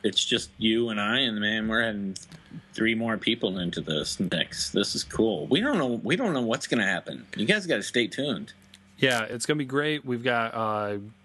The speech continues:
Speaker 2: great people with great insight in our network. Uh, always love working with them and everything. It's like Mechagodzilla and Godzilla combining them into
Speaker 1: <laughs>
Speaker 2: one giant monster, and that's what this episode is gonna be.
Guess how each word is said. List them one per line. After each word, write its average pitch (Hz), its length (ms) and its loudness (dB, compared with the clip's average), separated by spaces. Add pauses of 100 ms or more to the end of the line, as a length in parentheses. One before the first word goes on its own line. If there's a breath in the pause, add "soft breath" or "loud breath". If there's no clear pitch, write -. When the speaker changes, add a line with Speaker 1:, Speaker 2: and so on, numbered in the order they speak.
Speaker 2:
great 131 200 0
people 131 280 -2
with 113 160 -6
great 120 200 0
insight 120 440 0
in 113 100 -2
our 107 120 -2
network. 113 540 -2
Uh, 98 400 -4
always 107 320 -2
love 110 160 0
working 107 280 -2
with 107 140 -4
them 110 100 -2
and 107 100 -2
everything. 110 360 -2
It's 107 180 -4
like 127 240 0 (1120 loud breath)
Mechagodzilla 135 1080 0
and 113 120 -4
Godzilla 117 640 2
combining 117 580 0
them 110 160 0
into 110 220 -6
Speaker 1:
<laughs> - 0 -
Speaker 2:
one 113 400 0
giant 113 480 0
monster, 113 480 -2
and 101 160 -6
that's 110 320 0
what 110 140 -6
this 110 200 0
episode 104 460 -2
is 98 120 -6
gonna 101 180 -4
be. 95 260 -6